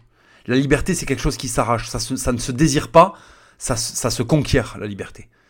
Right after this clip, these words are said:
C'est pas un vœu pieux, la liberté. La liberté, c'est un droit, et c'est un droit qui se conquiert. C'est pas un droit qu'on vous donne comme ça. La liberté, ça se conquiert.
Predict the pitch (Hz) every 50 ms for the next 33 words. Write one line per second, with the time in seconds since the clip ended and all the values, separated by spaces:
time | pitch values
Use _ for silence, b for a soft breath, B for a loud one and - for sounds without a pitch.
0 | _ _ - - - - - 175 165 156 143 120 113 147 147 - - 147 147 135
1 | 113 117 - - 104 95 92 92 - - - 104 101 101 107 113 117 120 113 -
2 | 175 165 - - 117 - 117 117 113 113 98 127 139 180 214 - B B B B
3 | B B 113 113 117 131 - - - 123 - 135 127 120 110 151 165 170 - -
4 | - - - - 165 151 - - 135 117 - - - 113 117 139 139 131 123 131
5 | 123 160 160 160 139 127 123 120 135 131 123 120 131 120 117 - - - b b
6 | b b b b b b b b 110 113 123 123 127 - - 175 - 143 110 -
7 | 131 117 127 120 110 - 120 107 -